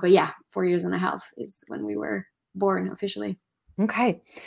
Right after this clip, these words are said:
Speaker 2: Tell me now, Pauline, what is FarmWise? Tell me about the company itself.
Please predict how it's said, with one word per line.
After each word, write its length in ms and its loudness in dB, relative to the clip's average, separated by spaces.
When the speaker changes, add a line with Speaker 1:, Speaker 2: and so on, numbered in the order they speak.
Speaker 2:
Tell 220 6
me 140 12
now, 380 12
Pauline, 800 8
what 440 4
is 240 8
FarmWise? 680 4
Tell 160 2
me 140 10
about 240 6
the 80 0
company 420 4
itself. 640 -2